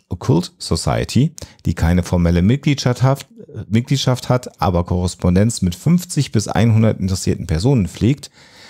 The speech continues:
an die Bekämpfung von Magie durch Magie. Einige Anhänger haben Nächte auf dem Friedhof von Highgate verbracht. Mister Manchester fügte hinzu: „Wir möchten den Vampir auf die traditionelle und bewährte Weise austreiben.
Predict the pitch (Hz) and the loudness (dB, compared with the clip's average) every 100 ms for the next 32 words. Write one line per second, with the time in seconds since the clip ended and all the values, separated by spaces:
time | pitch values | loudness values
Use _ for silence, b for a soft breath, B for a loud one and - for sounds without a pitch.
0 | B - - 180 180 147 - 113 117 135 | B -6 0 2 2 2 2 0 2 0
1 | 120 - 131 151 127 104 101 104 113 _ | 0 0 0 2 0 0 -2 0 -2 _
2 | _ 95 92 87 - - - - _ _ | _ 0 0 0 -6 -8 -14 -20 _ _
3 | _ _ _ _ B B B B _ 127 | _ _ _ _ B B B B _ 2
4 | 180 180 - 98 147 113 95 90 87 87 | 2 2 0 2 4 4 2 2 0 0
5 | 90 90 101 110 92 78 - 87 - 101 | 0 2 2 2 0 0 -2 -2 -2 -2
6 | 110 113 - - - 147 131 131 80 65 | 0 -2 -2 -10 -4 0 2 0 0 -4
7 | - 62 - 60 - - _ _ _ _ | -6 -10 -10 -14 -18 -20 _ _ _ _
8 | _ 101 92 98 101 110 113 113 104 123 | _ -2 0 2 2 2 0 -2 0 -2
9 | - 107 107 - 143 156 B B B B | 2 2 2 0 0 -2 B B B B
10 | B - 110 160 175 156 143 123 117 - | B 0 2 2 0 0 2 2 0 0
11 | 156 160 - - 101 - 131 175 165 - | 0 2 0 -2 -4 -2 0 0 -2 0
12 | 135 131 123 98 92 82 87 101 95 80 | 2 2 0 0 0 2 0 0 -2 -2
13 | 87 - - 90 - - 62 52 | -2 -4 -2 -2 -2 -6 -6 -6